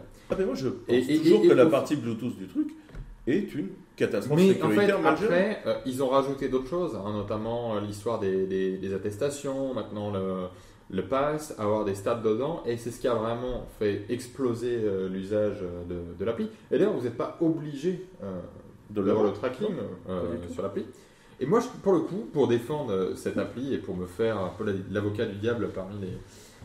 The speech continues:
Speaker 2: ceux qui, qui n'aiment pas cette appli, je pense que pour une fois, on a une appli qui est vraiment bien branlée.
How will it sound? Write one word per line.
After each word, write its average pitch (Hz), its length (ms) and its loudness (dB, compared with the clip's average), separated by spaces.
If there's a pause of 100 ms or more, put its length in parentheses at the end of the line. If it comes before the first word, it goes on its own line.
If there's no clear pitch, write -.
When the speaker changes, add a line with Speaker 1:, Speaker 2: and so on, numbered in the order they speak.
(240)
Speaker 2:
ceux 113 140 0
qui, 95 220 -6 (320)
qui 95 60 -8
n'aiment 92 160 -4
pas 131 140 -4
cette 131 180 -4
appli, 160 300 -4 (500)
je - 80 -20
pense 240 260 0
que 196 80 6
pour 220 360 2
une 226 100 2
fois, 160 400 0 (260)
on 135 300 -2
a 180 140 4
une 170 100 0
appli 175 300 -2
qui 139 140 -2
est 143 260 0 (400)
vraiment 135 360 -2
bien 107 120 -6
branlée. 87 260 -8